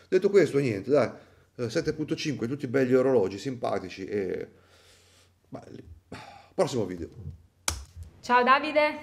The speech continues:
Speaker 2: sono
Speaker 1: Ciao.
Speaker 2: Viviana da Torino
Speaker 1: Viviana.
Speaker 2: e oggi vorrei presentarti la collezione mia e di Alessandro.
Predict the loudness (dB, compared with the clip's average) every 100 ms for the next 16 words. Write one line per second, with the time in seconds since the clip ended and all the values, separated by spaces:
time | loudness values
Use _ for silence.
0 | -4 6 8 10 8 8 6 0 -4 -6
1 | -6 -6 -6 2 8 10 10 8 2 0
2 | -2 -6 -6 -6 -4 -4 -4 -6 -4 -8
3 | -8 -10 -8 -4 -2 -4 -6 -4 -4 -4
4 | -8 -10 -8 -6 -8